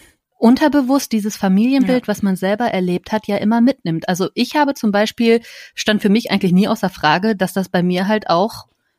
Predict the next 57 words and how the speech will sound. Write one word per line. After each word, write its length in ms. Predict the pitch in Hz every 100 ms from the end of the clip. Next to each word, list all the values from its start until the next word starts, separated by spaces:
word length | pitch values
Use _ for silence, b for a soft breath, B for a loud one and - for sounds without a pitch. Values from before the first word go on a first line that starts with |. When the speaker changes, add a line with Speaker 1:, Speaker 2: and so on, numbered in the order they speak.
| _ -
Speaker 1:
dann 140 | 202
alles 300 | - 185 214
so 180 | - 214
in 120 | 202
diesen, 400 | 190 202 220 220
ja, 160 | 185 160
sagen 160 | 185
wir 40 | 214
mal, 120 | 208
geregelten 500 | 190 185 196 233 226
Bahnen 300 | 254 349 214
laufen 400 | 160 165 - 175
wird. 240 | 180 285 - B B B
So, 100 | 220
und 120 | 202
dann, 180 | 208 202
dann, 240 | - 196
dann 200 | 185 180
ist 200 | - -
das 160 | - -
plötzlich 560 | - 170 - - 165 -
nicht 220 | 160 -
so. 140 | 165
Und 180 | 170 175
das 160 | 233 -
ist 160 | 277
zum 140 | 262 220
Beispiel 360 | 226 - 226
was, 220 | 202 214 - B B B
wo 80 | -
ich 160 | 190 202
sagen 300 | 226 226 214
muss, 180 | 208 -
das 220 | 190 190
war 160 | 220
auch 160 | 185 170
ganz 240 | 214 285
schwer, 320 | - - 233 226
da 160 | 214
in 160 | 196 190
dem 220 | 240 294
Punkt 220 | - 226
dann 140 | 208 196
die 160 | 196
eigene 400 | 190 196 190 175
Wertvorstellung 800 | 220 277 - 190 - 196 185 180
gehen 280 | 151 175 175
zu 180 | 175 180
lassen 380 | 170 170 240 262
und 180 | 190 -
sich 220 | 196 -
was 260 | 185 - -
anderes 480 | 220 247 214 190
selber 320 | - 196 202 185
auch 120 | -
überhaupt 400 | 180 180 208 -
erstmal 440 | 185 - 180 185